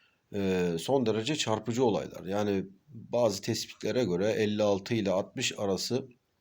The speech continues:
küçük alamet söz konusudur. Bazıları çok biliniyor, eee, bazıları ise daha az biliniyor. Ama alimler genel olarak ittifakla şunu kabul etmişler ki küçük alametlerin neredeyse her biri çıktı.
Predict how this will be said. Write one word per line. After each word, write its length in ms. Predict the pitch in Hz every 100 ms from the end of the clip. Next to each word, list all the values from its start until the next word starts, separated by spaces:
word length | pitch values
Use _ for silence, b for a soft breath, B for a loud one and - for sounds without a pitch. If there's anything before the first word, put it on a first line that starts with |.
| _ _ _ _ -
küçük 260 | - 120
alamet 400 | 104 95 98 107
söz 260 | - 95 -
konusudur. 560 | 87 80 - 104 117
Bazıları 420 | 107 107 92 95 90
çok 280 | 120 110
biliniyor, 420 | 87 76 78 110 120 B B B B B B B
eee, 60 | 95 95 90 85
bazıları 600 | 92 113 113 95 101 113
ise 220 | 110 110 107 - -
daha 180 | 110 110
az 220 | 107 95
biliniyor. 540 | 92 85 87 113 - - B B B B -
Ama 240 | 117 117
alimler 500 | 123 120 117 113 107
genel 320 | - 139 131
olarak 360 | 110 98 117 117
ittifakla 540 | 120 120 135 120 120
şunu 200 | 117 123
kabul 240 | 120 117 120
etmişler 480 | 120 - 160 120
ki 260 | - 147 - - B B B B B
küçük 260 | - - 160
alametlerin 600 | 139 123 120 - 120 131
neredeyse 480 | 143 113 104 - 117
her 380 | 117 160 143
biri 220 | 127 127 -
çıktı. 420 | - - 80